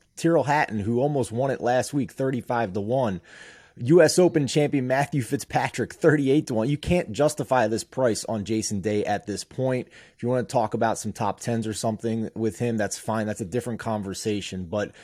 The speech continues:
with the caliber of names in this field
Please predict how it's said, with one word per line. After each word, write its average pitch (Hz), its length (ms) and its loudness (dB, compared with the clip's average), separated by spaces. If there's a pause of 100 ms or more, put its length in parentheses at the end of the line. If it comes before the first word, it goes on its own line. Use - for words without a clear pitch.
(180)
with 117 100 -6
the 117 80 0
caliber 156 640 4
of 104 140 0
names 107 600 -2
in 127 280 -6
this 110 180 -2
field 113 540 -2